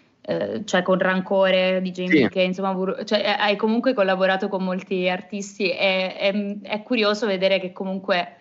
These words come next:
Speaker 1: cioè, spesso non, non passa l'idea che l'illustrazione e il fumetto siano due cose comunque molto diverse, nonostante si tratti comunque di disegno,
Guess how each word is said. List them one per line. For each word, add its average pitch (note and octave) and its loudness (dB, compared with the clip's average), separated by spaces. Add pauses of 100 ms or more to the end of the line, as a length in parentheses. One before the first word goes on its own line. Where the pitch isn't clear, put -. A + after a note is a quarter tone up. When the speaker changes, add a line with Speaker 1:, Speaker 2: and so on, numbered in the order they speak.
(540)
Speaker 1:
cioè, F#3+ -2
spesso A3 -2
non, F#3+ -4
non F#3+ -2
passa F#3+ 2
l'idea F3+ 0
che F3+ -4
l'illustrazione F#3+ -6
e G3 -4
il G3 -8
fumetto G3 -4
siano F#3 -6
due F3+ -2
cose F#3 0 (340)
comunque G3 0
molto F#3 -2
diverse, F#3 0
nonostante F#3 -4
si G3 -12
tratti F3+ -6
comunque F3+ -6
di F3+ -8
disegno, F3 -2